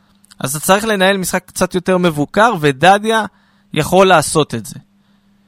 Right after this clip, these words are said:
אמ, ודדיה, אני חושב שאגב, בלנהל משחק מבוקר, עושה את זה למשל יותר טוב מאספריה.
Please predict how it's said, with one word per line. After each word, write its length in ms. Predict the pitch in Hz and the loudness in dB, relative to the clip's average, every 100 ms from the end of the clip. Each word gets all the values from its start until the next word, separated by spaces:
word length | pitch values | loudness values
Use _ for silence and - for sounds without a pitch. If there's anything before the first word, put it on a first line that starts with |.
| _ _ _ _ - | _ _ _ _ -6
אמ, 960 | 123 120 123 120 120 120 120 120 120 - _ _ _ _ _ _ _ | -2 -2 -2 -4 -4 -4 -6 -8 -10 -14 _ _ _ _ _ _ _
ודדיה, 360 | 139 160 214 233 | -6 2 4 4
אני 100 | 214 | 0
חושב 140 | 220 | -2
שאגב, 380 | 214 208 190 160 | -2 0 -2 -4
בלנהל 540 | 151 151 151 147 165 190 | -6 -4 -2 0 0 -2
משחק 280 | 175 190 | -4 -6
מבוקר, 360 | 185 165 165 220 | -6 -8 -4 -2
עושה 240 | 196 - | -2 -4
את 60 | 180 | -6
זה 80 | 175 | -6
למשל 380 | 165 156 151 156 | -6 -6 -6 -6
יותר 200 | - 156 | -6 -8
טוב 160 | 147 | -6
מאספריה. 460 | 131 123 - 120 | -8 -10 -12 -14